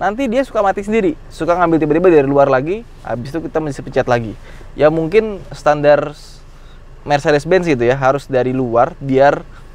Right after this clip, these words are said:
kabin itu dapat udara fresh terus. Masalahnya di Indonesia gitu kan nggak sebagus di luar untuk udaranya. Ya, bayangin aja, misalkan kita lagi di jalan terus depan ada truk ya, kan nggak asik, nggak asik banget ya, tiba-tiba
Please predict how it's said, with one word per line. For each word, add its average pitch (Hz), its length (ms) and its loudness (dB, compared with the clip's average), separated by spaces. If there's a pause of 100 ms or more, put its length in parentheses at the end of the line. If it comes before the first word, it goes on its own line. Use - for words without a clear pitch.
(280)
kabin 139 320 0
itu 190 280 2
dapat 147 360 -2
udara 127 240 0
fresh 127 320 -4
terus. 156 320 -6
Masalahnya 165 640 0
di 131 160 -2
Indonesia 131 560 -4 (400)
gitu 214 640 -6 (200)
kan 196 400 -6 (160)
nggak 147 240 2
sebagus 170 600 -2
di 175 160 0
luar 135 480 0
untuk 117 240 -10 (400)
udaranya. 127 640 0 (520)
Ya, 131 80 2
bayangin 131 320 2
aja, 190 160 -2
misalkan 160 320 -6
kita 165 160 0
lagi 143 160 -2
di 135 80 -4
jalan 143 320 4
terus 160 80 -12
depan 143 240 0
ada 131 160 2
truk - 240 -4
ya, 139 160 -4 (400)
kan 156 80 -4
nggak 143 320 0
asik, - 160 -12
nggak 131 160 0
asik 131 160 -8
banget 147 160 0
ya, 135 160 -2
tiba-tiba 135 480 -2